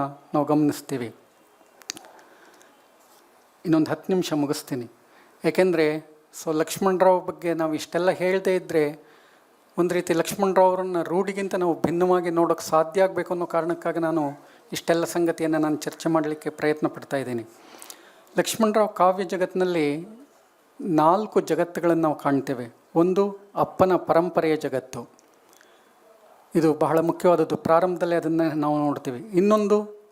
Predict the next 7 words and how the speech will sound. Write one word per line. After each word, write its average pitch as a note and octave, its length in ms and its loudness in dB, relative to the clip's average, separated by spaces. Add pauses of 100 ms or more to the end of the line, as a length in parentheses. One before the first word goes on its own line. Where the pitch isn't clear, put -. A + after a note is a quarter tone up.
(120)
ಅಮ್ಮನ F#3 340 2 (460)
ಭಾವ D#3+ 320 6
ಜಗತ್ತು, C#3 540 -4 (1000)
ಮತ್ತೊಂದು D#3+ 840 4 (180)
ಶಕುನ G#3+ 640 2 (580)
ಜೀವನೋತ್ಸಾಹದ F3 840 2
ಜಗತ್ತು. C#3+ 600 -6